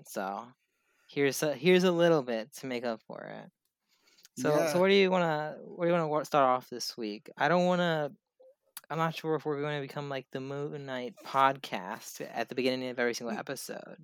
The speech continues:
Speaker 1: but
Speaker 2: Yeah, I mean, I mean, we can, we can talk about it this week, um, just a little bit. We don't
Speaker 1: Yeah.
Speaker 2: got a deep dive like we did last week. Um, you watched the
Speaker 1: Uh,
Speaker 2: episode, I'm sure.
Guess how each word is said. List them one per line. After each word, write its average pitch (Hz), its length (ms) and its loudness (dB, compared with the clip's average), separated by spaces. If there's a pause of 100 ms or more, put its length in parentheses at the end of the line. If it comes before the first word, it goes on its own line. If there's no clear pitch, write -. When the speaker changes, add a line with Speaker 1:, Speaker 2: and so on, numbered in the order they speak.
(180)
Speaker 1:
but 113 320 0
Speaker 2:
Yeah, 196 580 2 (200)
I 202 60 0
mean, 208 180 2
I 240 60 6
mean, 269 180 8
we 294 100 6
can, 277 160 2
we 269 120 2
can 240 160 4
talk 196 320 6
about 151 240 2
it 156 160 -2 (100)
this 156 320 -2
week, 147 240 -2 (480)
um, 151 460 0
just 196 180 2
a 160 60 0
little 165 260 -2
bit. 147 240 -2 (320)
We 214 220 -2
don't 170 220 0
Speaker 1:
Yeah. 165 180 -4
Speaker 2:
got 165 140 4
a 147 60 0
deep 156 280 -8
dive 139 480 -2 (100)
like 160 220 -4
we 151 60 -4
did 143 180 -8
last 143 280 -6
week. 131 240 -14 (120)
Um, 151 460 -4 (1300)
you 190 160 0
watched 214 260 4
the 180 80 4
Speaker 1:
Uh, 170 40 2
Speaker 2:
episode, 165 280 0
I'm 143 140 -4
sure. 143 320 -6